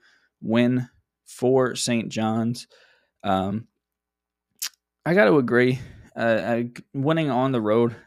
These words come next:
in this conference is tough. Um, it's a bad spot to be in for Villanova. Uh, Saint John's is so desperately looking for a bounce-back game. They're at home against a team that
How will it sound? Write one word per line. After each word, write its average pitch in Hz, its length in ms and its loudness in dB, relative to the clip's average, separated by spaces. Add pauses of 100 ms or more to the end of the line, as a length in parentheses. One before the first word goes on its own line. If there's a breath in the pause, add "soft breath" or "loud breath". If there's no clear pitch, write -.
(100)
in 123 120 -2
this 117 160 -2
conference 117 580 -4
is 117 260 -6
tough. - 440 -6 (540 soft breath)
Um, 92 480 -6 (180)
it's 120 180 -4
a 117 40 -4
bad 131 240 4
spot 107 260 -2
to - 60 -16
be 104 160 -4
in 107 240 -6 (100)
for - 160 -14
Villanova. 107 720 -2 (360 soft breath)
Uh, 65 260 -12 (100)
Saint 113 260 -4
John's 107 260 -2
is - 140 -8
so 110 160 0
desperately 101 500 -4
looking 101 300 -6
for 101 160 -6
a 98 40 -8
bounce-back 101 580 -8
game. 92 320 -12
They're - 180 -10
at 113 160 -2
home 104 320 -8
against 101 260 -8
a - 60 -14
team 107 300 -6
that - 180 -6